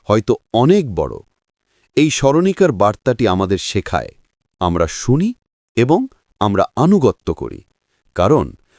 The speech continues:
প্রকৃত আধ্যাত্মিক শক্তি হল, যা এখনও পুরোপুরি বোঝা যায়নি, সেটিও মেনে নেওয়া। এটাই মুমিনের সৌন্দর্য, যখন সে বলে, "আমরা শুনেছি এবং আমরা আনুগত্য করেছি।"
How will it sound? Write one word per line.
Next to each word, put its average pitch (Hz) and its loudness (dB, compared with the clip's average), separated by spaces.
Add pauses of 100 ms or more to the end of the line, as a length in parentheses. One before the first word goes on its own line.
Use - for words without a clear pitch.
(160)
প্রকৃত 156 0 (160)
আধ্যাত্মিক 98 -4
শক্তি - -2
হল, 76 -2 (500)
যা 101 0 (140)
এখনও 160 0 (120)
পুরোপুরি 151 0
বোঝা 101 0
যায়নি, 107 0 (320)
সেটিও 147 0
মেনে 78 -2
নেওয়া। 55 -10 (680)
এটাই 156 2
মুমিনের 117 4
সৌন্দর্য, 92 -2 (460)
যখন 117 2
সে 143 0
বলে, 78 0 (520)
"আমরা 87 2
শুনেছি 170 0 (440)
এবং 113 2
আমরা 104 2 (100)
আনুগত্য 117 0
করেছি।" 82 -4